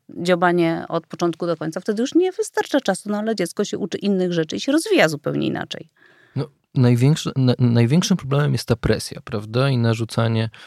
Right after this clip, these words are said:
Speaker 2: narzucanie wymagań. I, i, e, ja mam wrażenie,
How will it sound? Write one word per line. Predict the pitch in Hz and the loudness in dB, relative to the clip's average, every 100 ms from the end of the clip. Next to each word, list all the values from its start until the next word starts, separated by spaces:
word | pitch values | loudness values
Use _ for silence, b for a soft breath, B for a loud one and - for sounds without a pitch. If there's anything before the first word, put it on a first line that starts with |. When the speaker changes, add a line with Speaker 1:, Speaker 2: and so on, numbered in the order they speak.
| B | B
Speaker 2:
narzucanie | 117 107 110 113 110 110 | 0 0 0 0 2 2
wymagań. | 113 107 113 110 107 101 110 104 - | 0 0 2 4 2 0 -4 -6 -6
I, | 117 110 104 113 | -8 -6 -4 -4
i, | 110 120 B B - | -4 -6 B B -2
e, | 107 - | -2 2
ja | 110 | 2
mam | 117 131 | 4 2
wrażenie, | 131 123 110 101 101 | 2 2 2 2 0